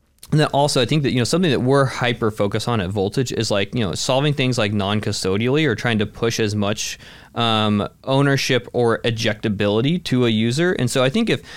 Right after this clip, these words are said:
you know, if we look at the Lightning Network and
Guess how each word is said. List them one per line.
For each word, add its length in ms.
you 60
know, 100
if 100
we 380
look 320
at 140
the 180
Lightning 380
Network 560
and 580